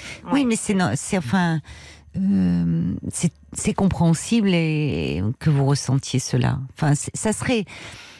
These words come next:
Speaker 1: ça serait le contraire qui serait surprenant, au fond, parce que, parce que vous avez vécu une histoire d'amour avec cet homme. Euh.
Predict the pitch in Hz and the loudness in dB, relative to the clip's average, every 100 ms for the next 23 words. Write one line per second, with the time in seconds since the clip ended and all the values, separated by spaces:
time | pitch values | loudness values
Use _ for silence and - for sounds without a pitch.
0 | - _ - _ - 208 - 247 - 220 | -20 _ -20 _ -2 0 0 -2 0 0
1 | - - 269 220 - 185 - 196 165 175 | 0 -2 0 0 -2 -4 0 0 0 -2
2 | - - 160 156 151 - _ _ _ _ | -4 0 4 4 2 -4 _ _ _ _
3 | - 147 - 156 147 - _ 151 - - | 0 0 2 2 0 -4 _ -2 0 2
4 | 170 156 147 143 143 - 151 - 165 147 | 4 4 4 2 0 0 -2 0 2 2
5 | 147 143 143 147 - 165 147 135 - 143 | 4 2 2 -2 -2 -2 0 0 0 2
6 | 143 214 240 202 160 - 170 - 156 147 | 2 2 2 0 -2 -2 -4 0 0 0
7 | 151 - _ _ _ - - _ _ _ | -6 -12 _ _ _ -20 -20 _ _ _
8 | _ _ _ - 180 180 175 | _ _ _ 0 2 4 2